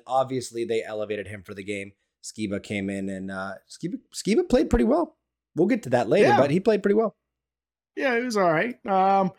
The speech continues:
Speaker 2: what a kick to the groin, huh? Not having, uh,
Speaker 1: Oof.
Speaker 2: Chris Boswell out there. That's
Speaker 1: Yeah, a
Speaker 2: for
Speaker 1: little
Speaker 2: sure.
Speaker 1: bit.
Speaker 2: Uh, also, before we get too far into this, I just wanna remind people, if you're listening to this and you have not clicked on the subscribe, uh, button on whatever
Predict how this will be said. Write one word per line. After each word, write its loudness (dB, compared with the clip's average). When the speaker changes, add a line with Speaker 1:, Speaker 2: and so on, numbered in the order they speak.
Speaker 2:
what 2
a 2
kick 0
to 0
the 4
groin, 4
huh? 0
Not -2
having, -2
uh, 6
Speaker 1:
Oof. -4
Speaker 2:
Chris -4
Boswell -4
out -10
there. -10
That's -10
Speaker 1:
Yeah, -4
a -6
Speaker 2:
for -6
Speaker 1:
little -6
Speaker 2:
sure. -6
Speaker 1:
bit. -10
Speaker 2:
Uh, 4
also, 2
before 2
we 4
get -4
too 4
far 0
into 0
this, -6
I -6
just -8
wanna -2
remind -2
people, -10
if -8
you're 0
listening 0
to 0
this -4
and -4
you 0
have -4
not -2
clicked -4
on -4
the -2
subscribe, -4
uh, -8
button -4
on -2
whatever 2